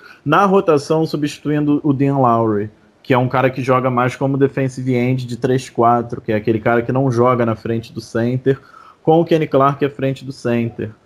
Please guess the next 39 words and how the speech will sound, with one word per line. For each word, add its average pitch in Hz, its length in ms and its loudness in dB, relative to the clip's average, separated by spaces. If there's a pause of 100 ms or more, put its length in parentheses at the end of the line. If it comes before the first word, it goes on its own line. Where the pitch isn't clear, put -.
(360)
É, 117 1000 6
e 147 80 4
por 165 160 4
algum 175 240 6
motivo, 170 680 0
o 139 140 2
Lancaster 151 880 0
é 143 100 -2
muito 147 280 -2
mais 139 240 2
escalado 151 640 2
de 135 160 -4
defensive, 123 600 -4
de 113 220 -6
nose 139 360 2
tackle, 135 560 2 (680)
do 165 200 2
que 202 100 -2
o 190 40 6
Montravius 170 600 2
Adams. 135 540 2
Eu 123 120 -2
acho 127 200 0
que - 40 -8
o 143 40 -2
Montravius 143 480 0
Adams, 135 320 4
ele, 147 280 2
ele 135 200 4
foi 180 240 4
escalado 139 460 2
algumas 131 300 -2
vezes 123 300 -2
pelo 131 220 2
Pettineau 131 460 2
como 170 280 2
um 190 80 -2
defensive 160 540 0
end 131 440 -2